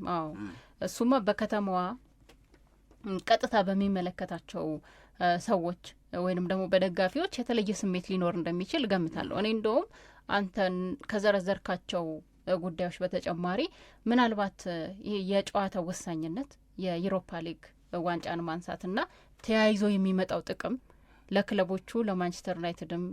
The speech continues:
Speaker 1: ለቶትናምም በጣም ትልቅ ገቢ የሚያስገኝ ስለነበረና ወደ ሻምፒየንስ ሊግ የሚያስገባ እድገትም ስለነበረው በዛ ልክም የጨዋታው ትልቅነትና ትርጉም ተሰጥቶት ሲተነተን ስለነበር አንድም ትልቅ ትኩረት ያገኘውና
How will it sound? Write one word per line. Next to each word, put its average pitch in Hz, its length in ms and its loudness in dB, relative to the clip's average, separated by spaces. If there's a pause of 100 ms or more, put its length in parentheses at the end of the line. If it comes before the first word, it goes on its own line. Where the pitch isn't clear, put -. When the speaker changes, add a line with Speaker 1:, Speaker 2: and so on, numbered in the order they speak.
(100)
Speaker 1:
ለቶትናምም 185 760 0
በጣም 226 420 0 (600)
ትልቅ 226 320 2
ገቢ 190 240 2
የሚያስገኝ 190 500 0
ስለነበረና 165 720 -2 (100)
ወደ 190 240 0 (460)
ሻምፒየንስ 214 540 2
ሊግ 175 200 -4
የሚያስገባ 180 600 -2 (280)
እድገትም 185 440 0
ስለነበረው 175 680 2 (420)
በዛ 208 340 8
ልክም 196 360 0 (300)
የጨዋታው 185 500 0
ትልቅነትና 170 880 -4
ትርጉም 180 360 -4
ተሰጥቶት 165 540 -10 (560)
ሲተነተን 180 560 -2
ስለነበር 170 580 0
አንድም 202 340 2
ትልቅ 175 260 -6
ትኩረት - 340 -8
ያገኘውና 170 520 -4